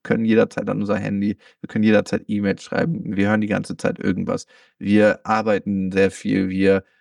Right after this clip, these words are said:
äh, konsumieren sehr viel. Sex kann auch Ablenkung sein, ne? Also kann was sehr Schönes sein, kann aber auch genutzt werden, um sich abzulenken. Und, ähm, das finde ich so spannend, ähm, wenn wir das abstellen.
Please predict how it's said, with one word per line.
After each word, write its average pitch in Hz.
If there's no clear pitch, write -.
äh, 95
konsumieren 113
sehr 104
viel. -
Sex -
kann -
auch -
Ablenkung 92
sein, 98
ne? -
Also -
kann 101
was 95
sehr -
Schönes -
sein, 131
kann 110
aber 98
auch -
genutzt 110
werden, 104
um 104
sich 101
abzulenken. 98
Und, 98
ähm, 98
das 107
finde -
ich -
so -
spannend, 101
ähm, 98
wenn 104
wir 101
das -
abstellen. 156